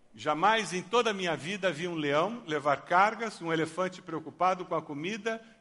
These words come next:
e todos se alimentam. Se eles que foram criados para servir ao homem vivem sem preocupações, quanto mais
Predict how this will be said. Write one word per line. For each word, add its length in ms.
e 80
todos 460
se 120
alimentam. 560
Se 200
eles 320
que 80
foram 260
criados 500
para 220
servir 500
ao 160
homem 380
vivem 500
sem 280
preocupações, 1000
quanto 280
mais 460